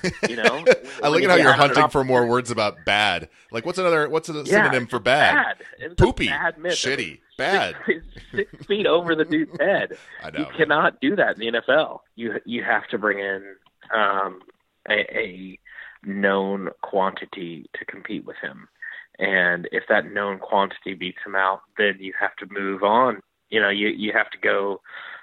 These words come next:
Speaker 1: um, you know, go back to the draft.
Speaker 2: What you do is you keep Trubisky, you bring in a bridge, you know, uh, somebody to compete for the position. A bridge quarterback would suggest that you have a draft pick you're developing.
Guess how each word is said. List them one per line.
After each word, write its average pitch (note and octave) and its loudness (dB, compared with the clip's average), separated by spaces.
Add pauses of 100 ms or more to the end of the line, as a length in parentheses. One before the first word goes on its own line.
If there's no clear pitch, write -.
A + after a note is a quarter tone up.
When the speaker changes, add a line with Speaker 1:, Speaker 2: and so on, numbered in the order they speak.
(220)
Speaker 1:
um, F#2 0 (380)
you A2+ -6
know, F#2 -2 (1400)
go G#2 -4
back G2+ 2
to A2 -10
the F2 -8
draft. G2+ 0 (260)
Speaker 2:
What G#2 -8
you G#2 -10
do C3+ 2
is B2+ 2
you A2 -10
keep F#3+ -8
Trubisky, B2 -2 (840)
you A#2 -8
bring C#3+ 2
in C#3 2
a B2 -4
bridge, A#2+ -2 (120)
you B2 -6
know, G#2+ 0
uh, G2+ 0
somebody D3+ -2
to A#2+ -2
compete A2+ -10
for G#2+ -16
the F#2+ -8
position. F2 -8
A D#2 -12
bridge F#2+ -6
quarterback F2 -6
would E2+ -16
suggest F2 -8
that E2 -16
you E2 -10
have E2 -8
a C#2+ -20
draft F2 -6
pick E2 -12
you're D#2+ -12
developing. D2 -12